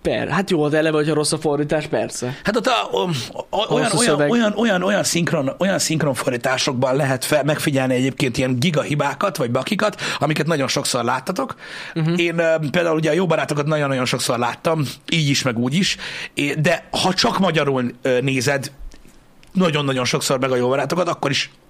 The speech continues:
Speaker 2: észreveszed benne a hibákat.
Speaker 1: Mhm.
Speaker 2: Meg, meg azokat a szitukat, hogy nem értik, hogy ne-, nem értették a fordítók, hogy mi van.
Speaker 1: Ja, ja.
Speaker 2: Tehát most aki
Speaker 1: Hát
Speaker 2: tud
Speaker 1: van.
Speaker 2: angolul, meg ilyenek, azért mikor elhangzik egy ilyen mondat egy, egy, egy sorozatban, hogy ez az én ágyam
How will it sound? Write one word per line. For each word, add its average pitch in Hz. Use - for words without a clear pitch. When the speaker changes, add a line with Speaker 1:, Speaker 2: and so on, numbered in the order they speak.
Speaker 2:
észreveszed 135
benne 120
a 113
hibákat. 120
Speaker 1:
Mhm. 139
Speaker 2:
Meg, 185
meg 196
azokat 175
a -
szitukat, 160
hogy 170
nem 151
értik, 139
hogy 147
ne-, 165
nem 175
értették 147
a 151
fordítók, 135
hogy 139
mi 143
van. 110
Speaker 1:
Ja, 175
ja. 160
Speaker 2:
Tehát 185
most 180
aki 196
Speaker 1:
Hát 311
Speaker 2:
tud 233
Speaker 1:
van. 190
Speaker 2:
angolul, 151
meg 139
ilyenek, 175
azért 170
mikor 185
elhangzik 196
egy 165
ilyen 156
mondat 160
egy, -
egy, 123
egy 139
sorozatban, 147
hogy 151
ez 143
az 143
én 151
ágyam 127